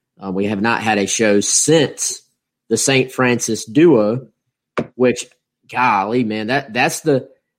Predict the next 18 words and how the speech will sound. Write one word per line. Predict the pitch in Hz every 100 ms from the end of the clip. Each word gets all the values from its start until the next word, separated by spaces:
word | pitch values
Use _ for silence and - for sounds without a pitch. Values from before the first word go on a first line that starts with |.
| _
it, | 156 156
it's | 135 135
interesting. | 170 170 127 107 104 117 120 - _ _ _ _ _ _ _ _ _ _ _ _
That's | 113 147 185
the | -
most | 175 127 120 151 156 -
maybe | 127 127 147 147
we, | 131 131
we've | 123 131 120 107 _ _ _ _ _ _ _ _
had, | - 131 127 127 113 - -
the | 123
most | 143 147 -
interest | 131 160 165 120 113 -
we've | 117 104
maybe | 117 110 110
had | 110 107 107 107
from | 110
people | 107 127 123 107